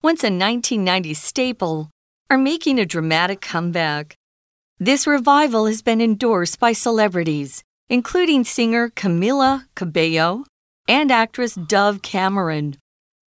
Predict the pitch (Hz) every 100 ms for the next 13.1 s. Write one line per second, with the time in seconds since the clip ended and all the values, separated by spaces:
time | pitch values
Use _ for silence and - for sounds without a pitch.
0 | _ _ 240 277 277 269 339 349 277 -
1 | 254 240 262 262 220 180 170 165 165 160
2 | - 277 302 285 220 196 202 214 208 208
3 | 208 175 156 156 - _ _ _ 294 285
4 | - 311 302 254 240 - - 294 294 196
5 | 165 175 175 - 190 180 - 185 175 170
6 | 170 170 165 151 151 - _ _ _ _
7 | _ _ _ - 240 269 285 359 349 339
8 | 294 220 220 - - 233 196 160 - -
9 | - 339 381 247 220 - 240 220 247 233
10 | 233 226 - 214 220 247 180 160 139 _
11 | _ _ - 285 311 320 320 220 196 214
12 | 214 165 180 180 202 180 - 180 147 151
13 | -